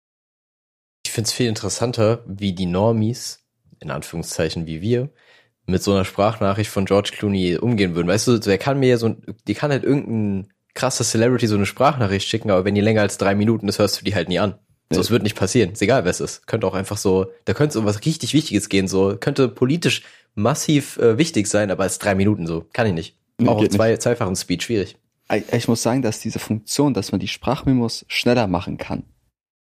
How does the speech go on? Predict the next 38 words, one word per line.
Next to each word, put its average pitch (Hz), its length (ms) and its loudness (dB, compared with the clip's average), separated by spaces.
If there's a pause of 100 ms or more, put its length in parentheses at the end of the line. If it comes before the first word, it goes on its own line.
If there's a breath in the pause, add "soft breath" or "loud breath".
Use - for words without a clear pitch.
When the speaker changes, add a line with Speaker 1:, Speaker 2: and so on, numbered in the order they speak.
(480)
Speaker 2:
mein 95 400 0
Verhältnis 123 480 0
zu - 120 -2
diesen 104 720 -2
sehr - 500 -4
viel 113 120 -8
verbessert - 400 0
hat. - 240 -16 (460)
Früher 123 100 4
dachte 113 320 0
ich, - 60 -18 (140)
also - 180 -4
ich - 160 -12
denke, - 180 -2
jetzt - 120 -12
immer 98 120 2
noch 85 160 -2 (200)
Sprachmemos 85 520 -2
sind - 120 -6
scheiße, - 320 -2 (600 soft breath)
aber 104 120 2
mittlerweile, 107 480 2
wenn 95 80 0
ich 101 80 -2
eine - 60 -12
Sprachmemo 104 440 0
bekomme, 113 420 0
mache 95 140 0
ich - 80 -6
die - 60 2
auf - 160 -2
anderthalb 104 580 0 (520)
oder 73 180 2
zwei, 113 380 -2 (500)
mal, 104 340 2
äh, 110 100 -2
zweifacher 117 360 0
Geschwindigkeit 120 580 -2